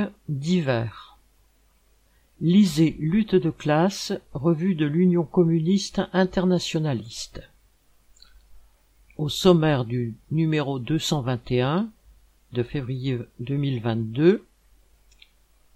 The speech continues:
Nathalie Arthaud, candidate à l'élection présidentielle. Kazakhstan, la classe ouvrière face aux bureaucrates,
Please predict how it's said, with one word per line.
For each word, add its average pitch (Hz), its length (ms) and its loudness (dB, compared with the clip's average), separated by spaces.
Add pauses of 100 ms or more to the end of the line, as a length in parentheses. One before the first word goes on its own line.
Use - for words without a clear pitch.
(220)
Nathalie 185 460 6
Arthaud, 196 600 2 (320)
candidate 170 960 2
à 135 140 -2
l'élection 160 480 0
présidentielle. 160 880 -4 (2000)
Kazakhstan, 165 880 0 (240)
la 127 120 0
classe 185 360 2
ouvrière 170 540 2
face - 280 -2
aux 165 60 2
bureaucrates, 143 800 -4